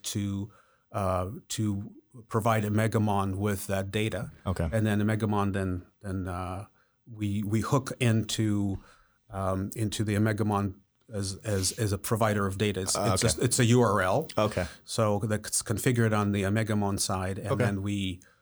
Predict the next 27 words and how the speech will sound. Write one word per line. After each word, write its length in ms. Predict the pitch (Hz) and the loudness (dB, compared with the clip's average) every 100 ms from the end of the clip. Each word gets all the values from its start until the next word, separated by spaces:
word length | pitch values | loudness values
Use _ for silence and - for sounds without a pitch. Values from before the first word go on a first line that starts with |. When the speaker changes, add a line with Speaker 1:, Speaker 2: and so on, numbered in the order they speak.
| _ | _
Speaker 1:
hook 220 | - 131 | -4 0
into 180 | 117 - | 0 2
that 220 | 110 104 | 0 0
U 100 | 113 | 2
R 140 | 101 104 | 2 2
L 180 | 101 98 | 2 2
and 160 | 98 | 0
we 140 | 98 92 | -2 -4
p-, 160 | - - | -8 -12
pull 480 | - 131 104 98 - _ _ _ _ _ _ _ _ _ _ _ _ _ - | 0 2 2 0 -6 _ _ _ _ _ _ _ _ _ _ _ _ _ 2
Speaker 2:
Then 120 | 110 | 2
Speaker 1:
using 520 | 98 98 101 95 92 | 4 2 0 0 -4
the 80 | 101 | -4
standard 440 | - - 104 101 | -2 0 0 2
Speaker 2:
Yeah. 160 | 104 82 - | 2 2 -2
Speaker 1:
rest 280 | 101 90 - | -6 -4 -6
interface. 500 | 95 92 - 120 - - | -6 -8 -12 -18 -6 2
Speaker 2:
Oh, 180 | 127 | 4
okay, 200 | 147 135 127 | 4 0 0
cool. 260 | 151 117 - - _ _ _ | 2 2 -2 -16 _ _ _
Um, 480 | 98 98 95 95 90 | 0 2 4 2 0
so 220 | - 98 98 | 0 2 4
Omegamon, 600 | 107 113 110 110 107 101 - - - - - - _ - | 4 4 4 4 2 0 -10 -16 -18 -20 -20 -20 _ 0
um, 560 | 98 98 95 92 82 - - _ _ _ _ _ | 2 4 2 2 0 -4 -20 _ _ _ _ _
but 140 | 110 101 | -2 2
you're 120 | 113 | 4
also, 320 | 113 - 113 | 4 4 2